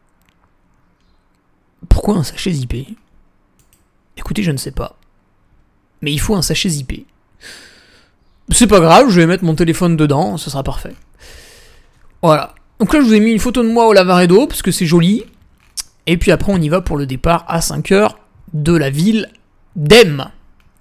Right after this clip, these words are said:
Donc je partirai avec, euh, deux flasques. Ce sera une composition classique,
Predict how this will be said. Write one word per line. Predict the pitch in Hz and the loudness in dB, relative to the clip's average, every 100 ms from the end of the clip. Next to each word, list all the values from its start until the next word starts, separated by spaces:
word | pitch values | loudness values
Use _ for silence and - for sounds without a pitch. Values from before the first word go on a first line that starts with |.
| _ _ _ _ _ - - - - - _ _ _ - - | _ _ _ _ _ -18 -18 -18 -20 -20 _ _ _ -18 -4
Donc | 165 226 | 0 2
je | 202 | 2
partirai | - 202 - 208 214 | 2 0 0 2 4
avec, | 196 170 170 - - | 4 2 -2 -6 0
euh, | 160 143 139 127 123 | 2 2 0 -2 -6
deux | 131 147 151 190 | -6 -4 2 2
flasques. | 175 202 294 - - - - _ _ _ _ _ | 2 -2 -4 -6 -10 -14 -18 _ _ _ _ _
Ce | - - | -12 -4
sera | 165 - 165 | -4 -2 0
une | 156 147 | 2 0
composition | - 156 170 147 - - 160 156 _ _ _ _ _ _ _ _ _ _ - _ - - - | 0 2 2 2 -4 0 -2 -2 _ _ _ _ _ _ _ _ _ _ -20 _ -20 -20 -2
classique, | 175 139 - 285 320 - - | 0 0 -2 -4 -8 -14 -16